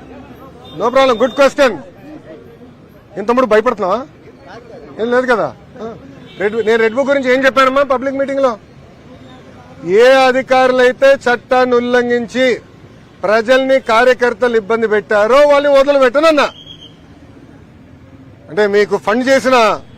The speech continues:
అధినేత పార్టీలో రాసలీలలు జరుగుతున్నాయి. మీరు నిన్న, నిన్న మొన్న అన్ని బయటకు వచ్చినాయి. అధికారులు కూడా ఇన్వాల్వ్ అయి ఉన్నారని పాపం మేడం గారు వచ్చి చెప్పారు. అవన్నీ ఎంక్వైరీ చేయాలి కదా,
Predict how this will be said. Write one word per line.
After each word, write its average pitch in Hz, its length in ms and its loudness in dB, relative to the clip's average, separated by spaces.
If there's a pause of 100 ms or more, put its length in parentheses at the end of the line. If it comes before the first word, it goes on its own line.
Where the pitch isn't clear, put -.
(180)
అధినేత 240 380 0
పార్టీలో 240 880 0 (300)
రాసలీలలు 262 600 2
జరుగుతున్నాయి. 226 440 0
మీరు 185 140 -4
నిన్న, 180 260 -8
నిన్న 208 240 -4
మొన్న 220 220 -2
అన్ని 226 180 0
బయటకు 247 240 0
వచ్చినాయి. 214 300 -4 (1040)
అధికారులు 269 420 0
కూడా 285 140 2
ఇన్వాల్వ్ 269 320 2
అయి 269 80 4
ఉన్నారని 262 540 2 (1000)
పాపం 208 240 0
మేడం 233 300 2
గారు 247 120 4
వచ్చి 240 160 -2
చెప్పారు. 233 400 0 (360)
అవన్నీ 208 260 0
ఎంక్వైరీ 285 340 2
చేయాలి 294 280 2
కదా, 285 340 2